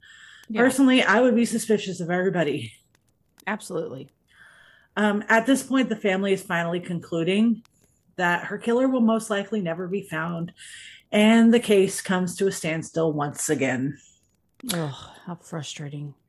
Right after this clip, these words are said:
Speaker 2: Yeah. But there's a big old but coming in.
Speaker 1: Okay.
Speaker 2: Like, Big Booty Judy come on in. That, that's the kind of but that I'm gonna put in there.
Speaker 1: <laughs>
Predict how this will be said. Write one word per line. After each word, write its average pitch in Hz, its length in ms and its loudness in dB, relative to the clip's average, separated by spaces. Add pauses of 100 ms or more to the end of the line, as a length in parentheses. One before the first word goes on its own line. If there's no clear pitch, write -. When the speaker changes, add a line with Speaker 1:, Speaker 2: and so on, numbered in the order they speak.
Speaker 2:
Yeah. 156 320 2 (1700)
But - 440 2 (2250)
there's 175 260 2
a 156 100 0
big 190 260 2
old 160 320 4
but 160 260 0 (540)
coming 151 260 -4
in. 123 260 -6 (500)
Speaker 1:
Okay. 180 260 -10
Speaker 2:
Like, 208 200 -4 (240)
Big 202 240 4
Booty 214 260 6
Judy 156 320 0
come 139 200 -2
on 131 140 2
in. 117 200 -2 (600)
That, 175 340 -2
that's 175 280 2
the 180 80 -4
kind 160 220 -2
of 151 100 -4
but 147 340 -2 (280)
that 151 120 -8
I'm 151 100 -10
gonna 143 120 -14
put 147 140 -6
in 143 120 -2
there. 143 280 -8 (280)
Speaker 1:
<laughs> 208 440 -2